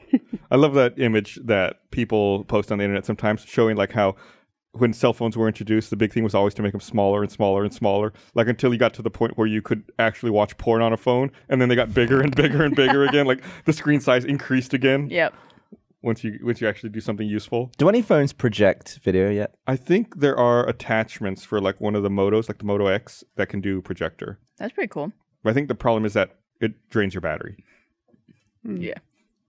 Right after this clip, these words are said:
Speaker 3: Everything does.
Speaker 2: Well, but project, you know what I mean. Projectors use a, would use a lot of
Speaker 1: Does
Speaker 2: battery.
Speaker 1: it
Speaker 3: Mm.
Speaker 1: Snapchat drain your battery like it does mine?
Speaker 4: Yeah, it runs a lot of background services and
Speaker 1: Okay.
Speaker 4: location stuff.
Speaker 1: Yeah, Snapchat, just more than anything, I turn it on. I could be at, like,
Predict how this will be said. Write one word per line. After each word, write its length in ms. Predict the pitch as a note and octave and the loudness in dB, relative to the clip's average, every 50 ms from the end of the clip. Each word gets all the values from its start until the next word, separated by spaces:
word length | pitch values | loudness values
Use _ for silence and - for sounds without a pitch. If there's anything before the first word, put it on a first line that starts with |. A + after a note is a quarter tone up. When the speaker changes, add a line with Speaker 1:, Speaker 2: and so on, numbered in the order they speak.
| _ _ _ _ - - - - | _ _ _ _ -20 -16 -8 -6
Speaker 3:
Everything 380 | - D#2 F#2 F#2+ - - D#2+ D2+ | -4 -4 -4 -6 -8 -8 -10 -8
does. 280 | D2+ D2+ - _ _ _ | -10 -12 -14 _ _ _
Speaker 2:
Well, 100 | - A#2 G#2 | -6 -6 -6
but 200 | G2 G2+ G#2 - | -6 -8 -12 -10
project, 300 | - A#2+ A2 - - _ _ _ - | -12 -10 -10 -10 -16 _ _ _ -12
you 100 | F3 E3+ | -10 -10
know 60 | C#3+ | -10
what 100 | F#2+ F2 | -10 -12
I 40 | E2+ | -12
mean. 120 | F2 - | -12 -10
Projectors 380 | - - A#2 D3 C#3 - C#3+ A#2+ | -6 0 0 0 0 0 -2 -2
use 120 | B2+ A#2 A#2 | -2 -4 -4
a, 40 | A2 | -4
would 240 | G2 - C3 B2 | -4 0 0 0
use 100 | A2+ A#2 | 2 2
a 60 | G#2+ G2+ | 0 2
lot 160 | F#2+ F#2 F2+ | 2 0 0
of 80 | F2+ | 0
Speaker 1:
Does 240 | F#2 A2 A2 G2+ E2+ | 2 2 2 2 0
Speaker 2:
battery. 60 | - | -4
Speaker 1:
it 100 | - - | -6 -6
Speaker 3:
Mm. 220 | - B2+ A2+ A2 - _ _ - | -6 -6 -6 -6 -8 _ _ -14
Speaker 1:
Snapchat 520 | - - - D4 D4 A#4+ - - C5 B4+ - _ _ _ _ - | -14 -8 -2 -2 -2 -2 0 -2 -4 -4 -4 _ _ _ _ -4
drain 280 | - A#3+ A#3 A#3 A3+ | -4 -2 -2 -2 -2
your 400 | G3 F3+ F3+ F3+ F#3+ G#3 G#3+ G#3 | -2 0 0 0 2 0 -2 -4
battery 580 | G#3+ G#3+ A#3 A3+ A3 A3 A3+ A#3 A#3+ A#3+ - - | -4 -4 -2 -2 -2 -2 -2 -4 -6 -8 -10 -10
like 180 | G#3+ A3 A#3 - | -10 -10 -8 -8
it 60 | A3 | -6
does 200 | A#3 A3+ A3 A3 | -6 -6 -6 -4
mine? 340 | G#3 F3+ D#3+ E3+ - G3+ A3+ _ _ _ _ _ _ _ _ _ _ _ _ _ - | -4 -4 -4 -4 -6 -6 -8 _ _ _ _ _ _ _ _ _ _ _ _ _ -6
Speaker 4:
Yeah, 300 | - B3+ C4 B3+ B3 A#3+ | 0 2 4 4 4 4
it 120 | G#3 A#3+ | 2 2
runs 320 | A#3 C4 C#4+ D4 D4 C#4+ - - - - | 4 6 6 6 6 4 0 -16 -12 -6
a 60 | - | -2
lot 140 | G#3 G3 F#3 | 0 2 2
of 80 | F#3 F3 | 2 2
background 480 | F3+ E3 E3+ E3+ - F3 F3 F3 E3+ | 0 0 -2 -2 -2 -2 -2 -2 -2
services 480 | - F#3 F3 F#3 F3+ - - F#3+ G3+ - | -4 -6 -8 -8 -10 -10 -12 -14 -12 -8
and 80 | G#3 F#3+ | -8 -8
Speaker 1:
Okay. 220 | F#3+ G3 G#3+ - - | -6 -6 -8 -8 -8
Speaker 4:
location 480 | G3+ G3 - - F#3 - - - G#3 | -8 -8 -6 -10 -10 -10 -8 -10 -10
stuff. 300 | G#3 - - - - G#3+ _ _ _ _ _ _ _ _ | -10 -10 -14 -16 -16 -16 _ _ _ _ _ _ _ _
Speaker 1:
Yeah, 100 | - G3 | -14 -14
Snapchat, 560 | F3+ - - G#3 A3+ - - C#4 F#3 - _ - | -14 -10 -10 -12 -10 -8 -6 -6 -6 -6 _ -14
just 320 | - G3+ F#3 - _ - _ _ _ _ _ _ - | -16 -16 -16 -16 _ -20 _ _ _ _ _ _ -14
more 200 | - F3+ F#3 G3+ | -10 -6 -4 -4
than 140 | G3 F#3 C3 | -4 -4 -4
anything, 280 | D#3 F3 F#3+ - D#3+ D#3 | -4 -4 -4 -6 -6 -6
I 100 | D#3 D#3+ | -6 -8
turn 260 | - - G3 F#3 F3 | -8 -6 -6 -4 -2
it 60 | D#3 | -2
on. 140 | D#3 E3 D#3 | -2 0 -2
I 40 | D#3 | -2
could 140 | E3+ - F#3 | -4 -4 -2
be 100 | E3+ F#3 F3+ | -2 0 0
at, 40 | |
like, 220 | - C3 D#3 D#3 | 0 -2 -4 -6